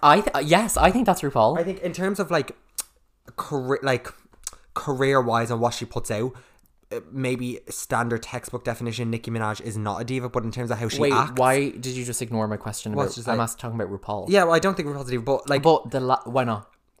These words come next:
Speaker 1: What about the last definition?
Speaker 2: But I think
Speaker 1: A demanding person who's hard to please.
Speaker 2: Well, I'm just saying, but, like, someone,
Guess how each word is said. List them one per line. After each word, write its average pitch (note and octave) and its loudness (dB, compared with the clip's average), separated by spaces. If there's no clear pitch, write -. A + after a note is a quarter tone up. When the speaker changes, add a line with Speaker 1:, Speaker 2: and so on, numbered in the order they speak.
Speaker 1:
What C#3 6
about C3+ 2
the C3+ -4
last A#2+ 0
definition? A#2 0
Speaker 2:
But D#3+ 6
I D#3 0
think D#3 -4
Speaker 1:
A C3 0
demanding A#2+ -2
person A#2 -8
who's A2 -4
hard G2+ -6
to - -14
please. G2 -6
Speaker 2:
Well, E3 2
I'm D#3 2
just D3+ -6
saying, D3 -2
but, C3+ 0
like, C3 -2
someone, C#3 -2